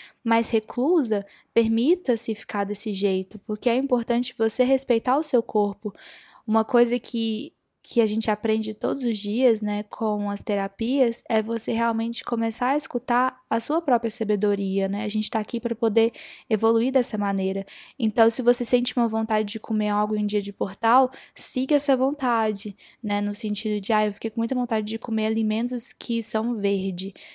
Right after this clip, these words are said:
Então, coma isso e depois você vai acabar compreendendo por que que você teve que mergulhar naquilo. Ou se você sentir que você precisa beber muita água, ou talvez você decida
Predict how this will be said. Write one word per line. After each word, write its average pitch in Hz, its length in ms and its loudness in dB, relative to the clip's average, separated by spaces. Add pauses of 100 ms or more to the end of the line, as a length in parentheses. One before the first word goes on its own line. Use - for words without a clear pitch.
(120)
Então, 254 360 -2
coma 262 500 2
isso 214 380 -2
e - 20 -6
depois 214 340 -2
você 226 300 -2
vai 226 240 0
acabar 220 340 -2
compreendendo 202 640 -4
por 196 180 -8
que 233 160 -2
que 233 120 -6
você 208 260 -4
teve 196 240 -4
que - 140 -10
mergulhar 196 540 -2
naquilo. 190 460 -6 (440)
Ou 220 120 6
se 233 120 -2
você 220 240 0
sentir 220 300 -6
que - 120 -8
você 220 140 -4
precisa 214 400 -2
beber 208 440 0 (120)
muita 240 340 0
água, 226 540 2
ou 240 240 2
talvez 233 420 0
você 226 260 -4
decida 214 480 -2